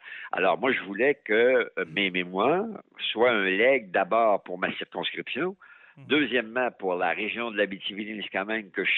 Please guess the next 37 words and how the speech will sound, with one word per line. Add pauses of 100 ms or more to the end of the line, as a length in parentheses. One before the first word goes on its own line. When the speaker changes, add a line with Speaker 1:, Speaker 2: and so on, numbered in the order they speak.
Speaker 1:
chéris
puis
que
je
connais
comme
Barabase, (100)
et
le
Québec
en
entier, (420)
par
rapport
aux
politiques
nationales
que
j'ai
développées, (380)
que
Speaker 2:
Mhm.
Speaker 1:
ce
soit
la
souveraineté
parlementaire,
que
ce
soit
le
choix
des
régions,
que
ce
soit